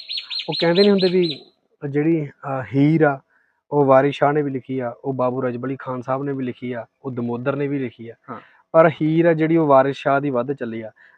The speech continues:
Speaker 1: ਲੱਦਾਖ ਉਹੀ ਆ।
Speaker 2: ਬਿਲਕੁਲ।
Speaker 1: ਲੱਦਾਖ ਨੂੰ ਆਪਣੇ ਬੰਦੇ ਬਾਈਕਰ ਬਹੁਤੇ ਘੁੰਮਣ ਜਾਂਦੇ ਆ।
Speaker 2: ਬਹੁਤ
Speaker 1: ਲੱਦਾਖ
Speaker 2: ਜ਼ਿਆਦਾ।
Speaker 1: ਦੀ ਵੀਡੀਓਜ਼ ਬਣਦੀਆਂ ਨੇ।
Speaker 2: ਹਾਂ।
Speaker 1: ਸੋ ਹਰੇਕ ਬੰਦੇ ਦਾ ਨਜ਼ਰੀਆ ਵੱਖੋ ਵੱਖਰਾ ਉਹਨੂੰ ਦੇਖਣ ਦਾ। ਹੋ ਸਕਦਾ ਵੀ ਕਿਸੇ ਨੂੰ ਉਹ, ਅਹ, ਕਿਹਦਾ ਪਸੰਦ ਆ ਜੇ, ਕਿਹਦਾ ਪਸੰਦ ਆ ਜੇ।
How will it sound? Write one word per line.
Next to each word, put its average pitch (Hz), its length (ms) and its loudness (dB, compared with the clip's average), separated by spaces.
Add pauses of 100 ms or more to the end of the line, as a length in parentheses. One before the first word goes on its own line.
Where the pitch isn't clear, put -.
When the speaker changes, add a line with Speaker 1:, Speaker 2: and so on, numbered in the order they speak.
Speaker 1:
ਲੱਦਾਖ 143 500 8
ਉਹੀ 151 320 2
ਆ। 107 140 -6 (340)
Speaker 2:
ਬਿਲਕੁਲ। 135 280 -14
Speaker 1:
ਲੱਦਾਖ 139 400 4
ਨੂੰ 156 380 0
ਆਪਣੇ 139 240 -2
ਬੰਦੇ 131 260 -2
ਬਾਈਕਰ 120 280 0
ਬਹੁਤੇ 127 260 -2
ਘੁੰਮਣ 127 280 -6
ਜਾਂਦੇ 107 240 -12
ਆ। 113 40 -10
Speaker 2:
ਬਹੁਤ 147 100 -2
Speaker 1:
ਲੱਦਾਖ 139 240 4
Speaker 2:
ਜ਼ਿਆਦਾ। 147 160 -2
Speaker 1:
ਦੀ 139 60 -8
ਵੀਡੀਓਜ਼ 160 240 2
ਬਣਦੀਆਂ 110 360 -8
ਨੇ। 104 80 -16
Speaker 2:
ਹਾਂ। - 280 -14 (320)
Speaker 1:
ਸੋ 214 200 8
ਹਰੇਕ 196 360 10
ਬੰਦੇ 170 180 6
ਦਾ 170 120 6
ਨਜ਼ਰੀਆ 147 440 4
ਵੱਖੋ 139 280 -2
ਵੱਖਰਾ 131 280 -2
ਉਹਨੂੰ 143 280 -6
ਦੇਖਣ 104 340 -12
ਦਾ। 92 160 -16 (580)
ਹੋ 165 120 4
ਸਕਦਾ 160 280 2
ਵੀ 151 120 0
ਕਿਸੇ 147 260 -2
ਨੂੰ 147 140 -2
ਉਹ, 143 180 2
ਅਹ, 123 480 -14 (160)
ਕਿਹਦਾ 170 280 2
ਪਸੰਦ 131 360 -6
ਆ 127 60 -2
ਜੇ, 127 120 -6
ਕਿਹਦਾ 131 240 -8
ਪਸੰਦ 117 300 -12
ਆ 113 60 -10
ਜੇ। 113 160 -16